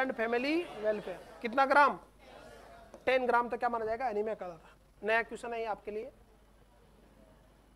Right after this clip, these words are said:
Central line catheter should be flush with heparin। किससे? Heparin से।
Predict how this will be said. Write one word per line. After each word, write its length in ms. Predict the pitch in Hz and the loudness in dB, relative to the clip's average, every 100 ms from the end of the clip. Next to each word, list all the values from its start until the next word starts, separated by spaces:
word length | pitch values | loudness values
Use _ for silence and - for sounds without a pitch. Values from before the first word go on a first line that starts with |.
| - - - - - - | -20 -20 -20 -20 -20 0
Central 360 | 247 269 277 277 | 4 6 8 8
line 200 | 285 277 | 6 6
catheter 340 | 262 294 285 | 2 0 -2
should 200 | - 247 | -4 -4
be 80 | 294 - | -4 4
flush 220 | 269 269 | 4 4
with 200 | 294 190 - - - - - - - - - - - | 0 -2 -10 -20 -20 -20 -20 -20 -18 -16 -14 -14 -4
heparin। 420 | 185 208 185 160 - - - - - | 0 2 2 0 -8 -20 -20 -20 -6
किससे? 280 | 226 - 302 349 - - - - | -6 8 8 8 0 -20 -20 -4
Heparin 420 | 190 208 196 175 | -2 0 -2 -4
से। 140 | 160 | -10